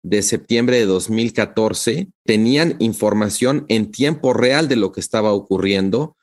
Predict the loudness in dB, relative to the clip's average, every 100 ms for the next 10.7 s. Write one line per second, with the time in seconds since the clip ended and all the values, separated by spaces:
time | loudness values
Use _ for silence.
0 | _ -2 2 4 4 2 2 0 0 2
1 | 0 0 -2 0 0 0 0 -2 0 -2
2 | -4 -2 0 2 2 0 -2 0 2 2
3 | 0 0 0 -2 -2 -2 0 -2 -2 0
4 | 0 0 0 0 -2 -4 -18 -20 _ 0
5 | 0 2 2 2 0 0 -2 0 -2 0
6 | 0 0 0 -2 -2 0 0 -2 -6 -2
7 | 0 2 2 0 -4 -10 -16 -20 _ _
8 | -2 0 2 0 0 0 0 0 0 0
9 | 2 -2 -2 0 0 0 -2 -4 -4 -2
10 | 0 0 -2 0 0 -2 -6